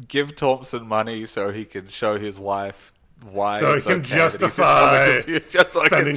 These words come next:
Speaker 2: time on
Speaker 1: justify
Speaker 2: this.
Speaker 1: it. Yeah.
Speaker 2: Yeah.
Speaker 1: That, that's, that's it. Doesn't have to be much.
Speaker 2: I mean, Ben has told us that,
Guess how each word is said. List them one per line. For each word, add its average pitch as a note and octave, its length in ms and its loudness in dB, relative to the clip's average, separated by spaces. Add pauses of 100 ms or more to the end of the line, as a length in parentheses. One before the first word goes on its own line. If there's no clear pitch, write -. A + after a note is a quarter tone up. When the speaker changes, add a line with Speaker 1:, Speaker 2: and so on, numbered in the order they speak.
Speaker 2:
time C#3+ 260 2
on C#3+ 80 0
Speaker 1:
justify E3+ 580 -2
Speaker 2:
this. - 40 -20 (240)
Speaker 1:
it. F3+ 100 -8
Yeah. C#3 220 8 (200)
Speaker 2:
Yeah. G#2+ 220 -6
Speaker 1:
That, B2+ 200 -6
that's, C#3+ 240 -4 (120)
that's B2+ 260 -6
it. C#3+ 380 -6
Doesn't D#3+ 300 6
have D#3 200 6
to A#2+ 100 -10
be C3 80 -10
much. B2 380 -8 (720)
Speaker 2:
I D#3 140 4
mean, D#3+ 560 0
Ben F#3+ 280 4
has F3+ 320 2
told F3 220 0
us D#3 300 -4 (140)
that, A2+ 640 0